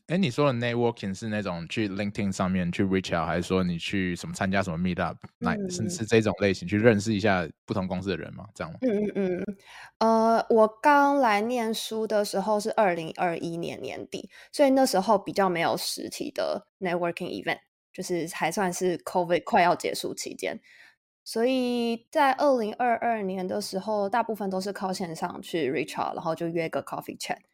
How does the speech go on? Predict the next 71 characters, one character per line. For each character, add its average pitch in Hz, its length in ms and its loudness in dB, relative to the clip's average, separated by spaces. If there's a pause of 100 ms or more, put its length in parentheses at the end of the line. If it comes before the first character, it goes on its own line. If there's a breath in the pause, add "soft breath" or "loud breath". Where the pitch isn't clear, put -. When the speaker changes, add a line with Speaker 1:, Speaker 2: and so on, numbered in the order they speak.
(380)
Speaker 2:
然 180 120 0
后 196 60 4
如 190 100 2
果 185 180 2
你 175 80 -2
有 175 140 2
保 165 180 2
持 156 300 -6
好 156 180 -10
的 160 140 -10
互 190 220 -2
动， - 180 2 (680 soft breath)
可 - 140 -4
能 190 220 2
因 285 140 2
此 170 300 -4
他 - 160 -6
们， 175 460 -2 (340)
呃， 170 160 -4
今 196 140 -2
天 196 160 2
有 165 140 2
职 160 120 -10
缺 175 160 -2
出 165 220 -6
来， - 320 -4 (360 soft breath)
然 170 120 -12
后 160 260 -4
或 185 160 -2
者 156 100 -6
是 180 140 -4
就 185 160 -2
会 170 140 4
愿 160 160 4
意 156 60 -4
给 147 120 -6
你 - 100 -6
一 - 60 -8
个 - 160 -2
referral， - 720 -4
进 214 260 2
而 80 360 2
有 - 240 -4
机 170 200 -4
会 175 220 -2
得 - 220 -4
到 - 520 0
面 165 140 -2
试 170 80 0
的 - 80 -2
机 - 140 -10
会。 208 120 -2
因 359 60 4
为 359 40 6
我 285 60 6
觉 - 80 6
得 220 40 4
这 294 100 2
边 269 160 6
就 262 80 2
真 247 180 0
的 214 60 0
是 226 100 -4
太 226 200 0
多 185 180 4
人 202 160 -2
才， - 180 -6 (120)
然 202 120 0
后 202 60 0
只 190 100 -2
是 226 220 -2